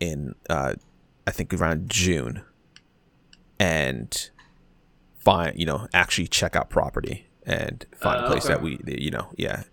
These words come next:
Speaker 1: see where we, where we actually wanna live. So that's the idea for that, behind that. Um, but Lena was actually looking into price, uh, into prices, into, um, flights to, uh, Puerto Rico, which we, we,
Speaker 2: Oh,
Speaker 1: we, she,
Speaker 2: nice.
Speaker 1: so she,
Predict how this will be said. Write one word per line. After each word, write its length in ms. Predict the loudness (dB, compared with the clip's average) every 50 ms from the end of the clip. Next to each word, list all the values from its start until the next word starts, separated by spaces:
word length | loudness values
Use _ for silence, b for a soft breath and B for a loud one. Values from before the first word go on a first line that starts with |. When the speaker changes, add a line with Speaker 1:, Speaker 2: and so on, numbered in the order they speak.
| B B B B B B B B B B
Speaker 1:
see 220 | -4 -2 0 0 0
where 180 | 2 2 2
we, 80 | 2 2
where 300 | 0 2 2 4 6 6
we 100 | 6 6
actually 280 | 4 2 2 0 0 0
wanna 160 | 0 0 0
live. 420 | 0 0 0 -2 -4 -6 -12 -12 _ _ -8
So 360 | -4 0 0 0 0 0 -4 -6 _ -2
that's 220 | 0 0 0 0 -2
the 120 | -2 -2
idea 280 | -2 -2 -2 -2 -2 -2
for 140 | -2 -2
that, 120 | -4 -4 -4
behind 320 | -4 -2 -2 -2 -2 -2
that. 240 | -2 -2 -4 -6 -8 B B B B B B B B B 2
Um, 440 | 4 4 6 4 4 2 0 -4 -6 _ _ _ _ B B B B B B B B B _ _ _ _ _ _ _ _ _ _ -2 6
but 240 | 8 8 8 8 2 _ _ -20 -20 -10
Lena 300 | -2 2 4 6 6 6
was 140 | 4 4 2
actually 320 | 2 0 0 0 -2 -4 0
looking 240 | -2 -2 -2 -2 -4
into 180 | -4 -4 -4 -4
price, 300 | -2 0 0 0 0 -2 -2
uh, 280 | 0 2 2 2 2 -2 -4
into 160 | -8 -12 -8
prices, 380 | -4 -4 -4 -2 -2 -4 -6 -4
into, 360 | -4 -2 -2 0 0 0 2
um, 200 | 2 0 0 -2
flights 460 | -4 -6 -4 2 2 2 2 2 -2 -4
to, 300 | -2 -2 -2 -2 -2 -2
uh, 200 | -2 -4 -6 -8 -10 _ -2
Puerto 200 | 2 2 4 4
Rico, 420 | 4 2 2 2 2 0 0 -4 -10 -18 -18 -8
which 220 | -4 -4 -4 -2 -2
we, 120 | -2 -2 -4
we, 60 | -4 -4 0
Speaker 2:
Oh, 560 | 2 2 2 2 2 0 0 -2 -2 -2 -2 -2 0 0 2
Speaker 1:
we, 80 | 2
she, 80 | 0 0 0 -2 -4
Speaker 2:
nice. 220 | -4 -2 -2 0
Speaker 1:
so 60 | 0 -2
she, 140 | -2 -4